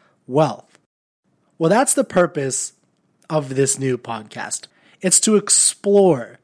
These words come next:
to navigate through, to search and have fun with the myriad, the thousands of years of poetry at our fingertips. You see, I've always hated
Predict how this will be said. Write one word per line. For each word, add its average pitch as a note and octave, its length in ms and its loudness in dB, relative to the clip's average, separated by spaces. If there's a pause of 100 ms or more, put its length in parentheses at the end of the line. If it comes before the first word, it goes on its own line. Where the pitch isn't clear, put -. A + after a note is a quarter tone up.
(160)
to - 100 -6
navigate D#3 800 -2
through, A#2 400 -10 (320)
to E3 320 -2 (180)
search - 720 2
and D3 200 -10
have D3+ 180 -4
fun D3+ 640 -2 (340)
with D#3 220 -6 (240)
the C#3+ 160 -10
myriad, F3 760 2
the C#3+ 140 -10
thousands F3 720 0
of C#3 100 -2
years C#3+ 460 -2
of C3 160 -10
poetry B2 720 -4 (280)
at C#3 240 -4
our B2+ 160 -6
fingertips. - 840 -14 (800)
You D#3+ 100 -6
see, F3+ 360 -2 (600)
I've G#3 200 2
always D3+ 260 2
hated C#3+ 640 -4